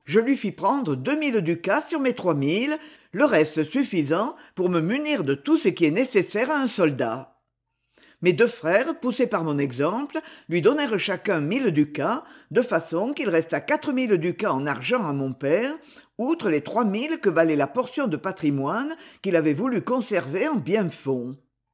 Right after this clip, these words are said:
Enfin, nous prîmes congé de lui et de cet oncle dont j'ai parlé, non sans regret et sans larmes mutuelles. Ils nous engagèrent surtout à leur faire connaître, chaque fois que nous en aurions l'occasion, notre bonne ou mauvaise fortune. Nous le promîmes,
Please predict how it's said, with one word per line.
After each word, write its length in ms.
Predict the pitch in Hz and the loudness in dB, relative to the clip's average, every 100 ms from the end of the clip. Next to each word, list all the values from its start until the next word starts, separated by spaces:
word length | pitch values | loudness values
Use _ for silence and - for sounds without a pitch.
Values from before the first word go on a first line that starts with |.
| _ | _
Enfin, 500 | 208 226 - 165 262 | 0 0 0 0 0
nous 80 | 277 | -2
prîmes 280 | 170 180 151 | 2 2 2
congé 360 | 180 277 208 190 | 0 0 2 2
de 100 | 143 | 2
lui 320 | 131 175 294 | 2 2 2
et 60 | |
de 120 | 190 151 | 2 0
cet 300 | - - 220 | -2 -2 -2
oncle 280 | 269 220 170 | 0 0 0
dont 160 | 143 | 0
j'ai 160 | 139 131 | 0 -2
parlé, 520 | 139 120 135 196 359 - - - - | -2 -2 2 2 2 -8 -20 -20 -6
non 240 | 160 254 | -2 -2
sans 240 | 320 302 208 | 0 -2 2
regret 440 | 190 139 208 277 | 0 2 2 2
et 40 | |
sans 260 | 165 214 208 | 0 -2 -2
larmes 360 | 160 262 320 285 | -2 -2 -2 0
mutuelles. 840 | 220 - 143 127 123 131 135 151 _ _ _ _ | -2 -2 0 0 0 -2 -6 -8 _ _ _ _
Ils 120 | 165 185 | -2 2
nous 200 | 170 285 | 2 2
engagèrent 640 | 311 285 208 147 131 135 | 2 2 0 0 0 -2
surtout 580 | - 208 - 160 214 - - | -2 -2 0 0 -2 -4 -8
à 80 | - | 0
leur 140 | 170 165 | 0 0
faire 280 | 196 147 | -2 -2
connaître, 580 | 143 214 160 160 247 - - - | 0 2 2 0 0 -4 -12 -10
chaque 320 | - 285 294 | -4 -2 0
fois 200 | 320 294 | 0 -2
que 100 | - | -2
nous 180 | 190 160 | -2 0
en 120 | 143 160 | 0 0
aurions 280 | 254 262 | 0 0
l'occasion, 640 | 185 143 156 123 127 185 - - - | 2 0 0 -2 0 0 -2 -10 -6
notre 280 | 175 196 175 | -2 0 0
bonne 360 | 139 151 285 339 | 2 2 2 0
ou 60 | |
mauvaise 460 | 165 170 226 311 285 | 0 0 0 -2 -2
fortune. 760 | 196 165 - 135 127 127 135 147 _ _ _ _ _ - | -2 -6 -4 -2 -2 -4 -8 -12 _ _ _ _ _ -4
Nous 140 | 208 | 0
le 120 | 285 | 0
promîmes, 600 | 202 160 147 147 214 311 | 0 0 2 2 0 -4